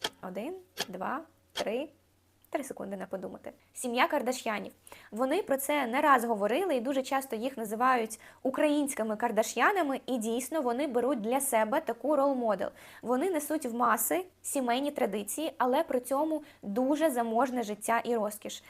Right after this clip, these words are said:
Те ж саме, що і несуть Кардаш'яни. І, можливо, це один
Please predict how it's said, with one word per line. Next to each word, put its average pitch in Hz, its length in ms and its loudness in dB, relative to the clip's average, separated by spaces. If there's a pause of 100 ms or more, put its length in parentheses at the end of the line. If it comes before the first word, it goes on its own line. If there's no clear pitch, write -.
Те 320 100 4
ж 311 100 -2
саме, 370 300 2
що - 200 -2
і 359 80 2
несуть 269 300 -2
Кардаш'яни. 214 640 -4 (260)
І, 233 80 -6
можливо, 381 520 0
це 370 220 4
один 302 340 2